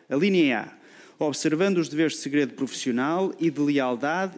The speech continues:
e a proibição do uso ilegítimo de informação privilegiada. Coisa objetiva. Mais, a linha B, abstendo-se de publicar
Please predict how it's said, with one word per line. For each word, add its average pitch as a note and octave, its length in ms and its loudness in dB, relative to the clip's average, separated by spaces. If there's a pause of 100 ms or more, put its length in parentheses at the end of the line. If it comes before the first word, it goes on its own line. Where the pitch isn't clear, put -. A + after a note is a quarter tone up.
e D#3 100 2
a D3 60 2
proibição D3 600 0
do D#3+ 100 0
uso E3 240 2
ilegítimo D#3+ 560 0
de D#3 80 2
informação D3 480 -4
privilegiada. D3 840 -10
Coisa F3 220 -4
objetiva. A2 560 -8 (580)
Mais, C3+ 520 0 (200)
a B2+ 60 -4
linha F#3 260 4
B, B2 240 2 (800)
abstendo-se G3+ 600 2
de E3 80 -2
publicar D3+ 720 0